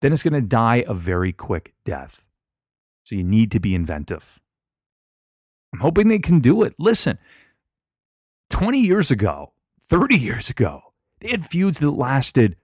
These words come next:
six months to a year at times. I miss those days.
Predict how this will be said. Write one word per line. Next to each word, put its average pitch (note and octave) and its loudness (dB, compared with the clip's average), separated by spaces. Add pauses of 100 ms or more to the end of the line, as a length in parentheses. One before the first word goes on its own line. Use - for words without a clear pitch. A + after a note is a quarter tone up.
(140)
six - -2
months D#3 0
to A2+ 0
a - 2
year A#2+ 4
at G2 0
times. - -10 (1500)
I G3+ 2
miss A#3 4
those A#2+ 2
days. - -12